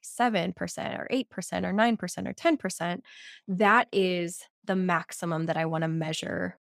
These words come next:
the fee against. Um, now within, in, uh, the cost that you're looking for, they're always gonna be percentage-wise. So there's gonna be, like, a one percent fee or a point zero percent fee, like, um,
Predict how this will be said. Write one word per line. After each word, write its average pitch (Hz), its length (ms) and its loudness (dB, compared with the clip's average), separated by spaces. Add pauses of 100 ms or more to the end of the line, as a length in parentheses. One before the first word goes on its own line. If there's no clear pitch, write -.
(180)
the 180 140 2 (220)
fee - 380 -4
against. - 720 -8 (540)
Um, 139 480 0 (260)
now 202 280 4
within, 180 500 -6 (160)
in, 175 480 -4 (140)
uh, 87 240 -4 (180)
the 202 160 -2
cost - 400 2
that 196 100 -2
you're 185 160 0
looking 233 340 0
for, 190 220 2
they're 185 160 2
always 202 300 4
gonna 202 220 -4
be 190 100 -4
percentage-wise. - 1000 -6
So - 100 -12
there's 180 240 -2
gonna 170 200 -4
be, 165 160 -6
like, 160 140 -6
a 208 80 2
one 269 220 4
percent - 420 -4
fee - 400 -6
or 190 320 -2
a 196 460 -4
point 208 320 -2
zero 262 280 2
percent - 460 -10
fee, - 400 -6
like, - 320 -8 (480)
um, 139 480 0